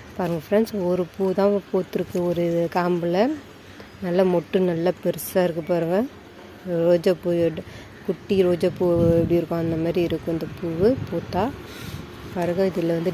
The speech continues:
லீஃப் மூணு லீஃபா இருக்கும், இப்படி பார்க்கணும். மத்த லீஃப், மத்த குண்டு மல்லியில அந்த மாதிரி லீஃப் இருக்காது, இப்படி ரெண்டா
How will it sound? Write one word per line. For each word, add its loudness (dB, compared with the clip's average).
லீஃப் 0
மூணு 2
லீஃபா 2
இருக்கும், 2
இப்படி -6
பார்க்கணும். -2
மத்த -2
லீஃப், 4
மத்த 2
குண்டு 4
மல்லியில 4
அந்த 2
மாதிரி 0
லீஃப் -2
இருக்காது, 2
இப்படி -2
ரெண்டா 2